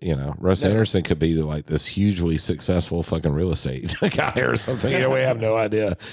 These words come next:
Speaker 2: You know
Speaker 1: what
Speaker 2: what?
Speaker 1: they got going
Speaker 2: I
Speaker 1: on,
Speaker 2: wish him
Speaker 1: yeah.
Speaker 2: the best in the real estate, but all I'm gonna say
Speaker 1: <laughs>
Speaker 2: is, I don't
Speaker 1: But no,
Speaker 2: love
Speaker 1: I mean,
Speaker 2: Russ Anderson
Speaker 1: I'm just
Speaker 2: for his
Speaker 1: saying, we
Speaker 2: real
Speaker 1: don't know
Speaker 2: estate,
Speaker 1: what they got going on,
Speaker 2: but
Speaker 1: you
Speaker 2: I
Speaker 1: know?
Speaker 2: don't love him for his real estate capabilities.
Speaker 1: No.
Speaker 2: I love him for his thrash capabilities.
Speaker 1: So
Speaker 2: That's
Speaker 1: Rob
Speaker 2: why
Speaker 1: Flynn was a
Speaker 2: weird.
Speaker 1: former,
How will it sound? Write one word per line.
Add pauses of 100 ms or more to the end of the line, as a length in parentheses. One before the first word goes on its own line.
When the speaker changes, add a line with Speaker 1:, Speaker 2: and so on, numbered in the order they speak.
Speaker 2:
You
know
Speaker 1:
what
Speaker 2:
what?
Speaker 1:
they
got
going
Speaker 2:
I
Speaker 1:
on,
Speaker 2:
wish
him
Speaker 1:
yeah.
Speaker 2:
the
best
in
the
real
estate,
but
all
I'm
gonna
say
Speaker 1:
<laughs>
Speaker 2:
is,
I
don't
Speaker 1:
But
no,
Speaker 2:
love
Speaker 1:
I
mean,
Speaker 2:
Russ
Anderson
Speaker 1:
I'm
just
Speaker 2:
for
his
Speaker 1:
saying,
we
Speaker 2:
real
Speaker 1:
don't
know
Speaker 2:
estate,
Speaker 1:
what
they
got
going
on,
Speaker 2:
but
Speaker 1:
you
Speaker 2:
I
Speaker 1:
know?
Speaker 2:
don't
love
him
for
his
real
estate
capabilities.
Speaker 1:
No.
Speaker 2:
I
love
him
for
his
thrash
capabilities.
Speaker 1:
So
Speaker 2:
That's
Speaker 1:
Rob
Speaker 2:
why
Speaker 1:
Flynn
was
a
Speaker 2:
weird.
Speaker 1:
former,